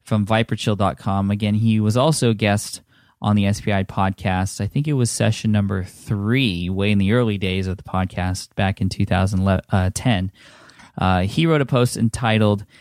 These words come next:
"The Secret to Growing Your Blog Twice as Fast with Half the Effort." Uh, I'll have a link on the show notes,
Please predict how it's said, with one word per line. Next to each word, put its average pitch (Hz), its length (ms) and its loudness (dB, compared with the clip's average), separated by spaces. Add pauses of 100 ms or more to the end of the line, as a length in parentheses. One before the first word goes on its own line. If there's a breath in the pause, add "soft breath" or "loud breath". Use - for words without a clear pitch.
(120 soft breath)
"The - 80 -4
Secret 175 580 -2
to 131 140 -2
Growing 120 360 2
Your 131 120 2
Blog 107 400 2
Twice 165 420 -2
as 156 140 -6
Fast 107 520 -2
with 107 220 -6
Half 113 440 -4
the 110 260 -4
Effort." - 540 -8 (540 soft breath)
Uh, - 40 0
I'll 90 340 0
have 107 180 2
a 101 60 -2
link 101 340 0
on 98 140 0
the 92 80 0
show 95 240 0
notes, 90 420 -4